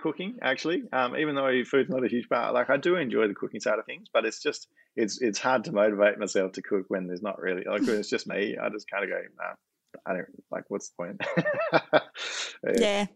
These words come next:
Speaker 2: throw something together. So long as you get fed and you're looking after yourself, that's the
Speaker 1: Yeah,
Speaker 2: main
Speaker 1: well, that's
Speaker 2: thing.
Speaker 1: it. That's it. <laughs>
Speaker 2: <laughs> All right, Patrick, we're down to the last question, and then you're out of the hot
Speaker 1: Please.
Speaker 2: seat. What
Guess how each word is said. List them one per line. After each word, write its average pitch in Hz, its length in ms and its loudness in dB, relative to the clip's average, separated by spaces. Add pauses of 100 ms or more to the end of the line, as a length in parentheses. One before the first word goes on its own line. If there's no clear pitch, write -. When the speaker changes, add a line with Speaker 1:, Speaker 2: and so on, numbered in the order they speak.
Speaker 2:
throw 220 240 0
something 170 320 -2
together. 160 420 0
So 208 200 0
long 214 160 2
as 175 100 2
you 175 60 0
get 165 200 -2
fed 156 320 -2
and 160 80 4
you're 151 140 2
looking 156 220 -2
after 156 280 -2
yourself, 147 380 -2
that's 190 180 -2
the 175 60 4
Speaker 1:
Yeah, 165 60 4
Speaker 2:
main 127 180 2
Speaker 1:
well, 127 80 2
that's - 80 -2
Speaker 2:
thing. 98 100 0
Speaker 1:
it. - 120 -10 (140)
That's - 180 -6
it. - 1700 -4
<laughs> - 0 - (1040)
Speaker 2:
<laughs> - 0 -
All 208 100 2
right, 202 200 0
Patrick, 208 320 0
we're 190 100 2
down 185 240 0
to 170 140 -2
the 160 100 0
last 160 400 0
question, 165 480 0
and 147 140 2
then 160 140 2
you're 151 180 0
out 170 180 2
of 151 60 -2
the 147 80 -2
hot 147 160 2
Speaker 1:
Please. 113 160 0
Speaker 2:
seat. 180 240 0 (1700)
What 220 360 0